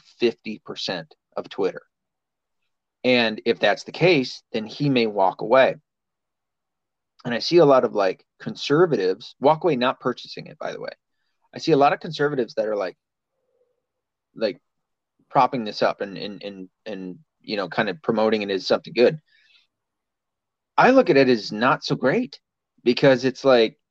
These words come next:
dude, everybody was excited that you were gonna buy it and we were gonna have free speech on Twitter. Because it does,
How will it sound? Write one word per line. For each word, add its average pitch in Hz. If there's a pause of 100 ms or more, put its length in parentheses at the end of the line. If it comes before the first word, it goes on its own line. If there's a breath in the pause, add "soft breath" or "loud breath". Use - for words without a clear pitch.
(140)
dude, 143 (680)
everybody 165
was 120
excited 143
that 120
you 117
were 117
gonna 110
buy 151
it 120
and 120
we 117
were 113
gonna 113
have 110
free 120
speech -
on 104
Twitter. - (1700)
Because 123
it 123
does, 131